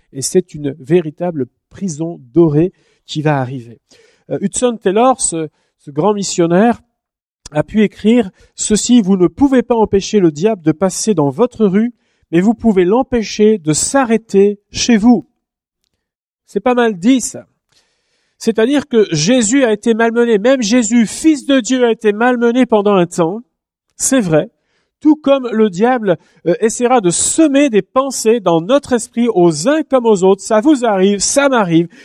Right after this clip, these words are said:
et ça arrivera encore. C'est son travail, et avouons qu'il le fait bien depuis le temps qu'il le fait.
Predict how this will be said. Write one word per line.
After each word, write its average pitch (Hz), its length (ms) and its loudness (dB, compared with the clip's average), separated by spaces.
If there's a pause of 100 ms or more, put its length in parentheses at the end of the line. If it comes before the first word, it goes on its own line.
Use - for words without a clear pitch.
et 233 120 2
ça 240 240 0
arrivera 254 380 -2
encore. 185 400 0 (160)
C'est 262 220 -2
son 311 260 -2
travail, 214 500 0 (220)
et 208 120 -2
avouons 262 340 2
qu'il 247 220 0
le 226 120 0
fait 220 180 -2
bien 240 300 0
depuis 220 240 0
le 214 100 2
temps 254 160 -2
qu'il 214 160 -2
le 190 80 2
fait. 139 220 -4